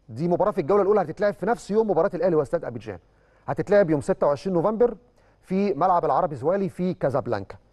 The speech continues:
المباراة دي كان تم تعيين لها طاقم تحكيم من المالي، بوب تراوري الحكم المالي، طبعًا حكم تاريخه التحكيمي مش جيد، اتوقف قبل كده مرة أو مرتين، فحصلت مشكلة كبيرة داخل لجنة الحكام، فاضطر الاتحاد الإفريقي إن هو يغير طاقم التحكيم،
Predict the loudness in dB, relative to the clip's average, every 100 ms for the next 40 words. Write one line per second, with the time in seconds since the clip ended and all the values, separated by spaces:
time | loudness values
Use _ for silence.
0 | _ _ -4 0 2 2 2 0 -2 0
1 | 0 0 0 -2 2 2 2 0 -2 -4
2 | -6 -2 -2 0 0 2 2 0 -4 -16
3 | _ _ _ _ _ -4 -4 0 0 2
4 | 0 -2 -4 -2 -4 -4 -6 -6 -4 -2
5 | 0 0 -2 -2 -2 -4 -14 _ _ 0
6 | 2 0 -4 -6 -4 -2 0 2 2 2
7 | -2 -10 _ _ _ -4 2 2 0 -4
8 | 0 0 2 2 0 0 -2 2 2 0
9 | -4 _ _ -20 _ _ _ -2 0 0
10 | -2 -6 0 0 0 2 2 2 0 -2
11 | -2 -4 -4 -4 -2 -4 0 -2 -2 0
12 | 0 2 2 0 -2 -4 -2 0 2 0
13 | -2 -2 2 4 4 4 2 0 -6 _
14 | -4 -2 -4 -6 -10 -12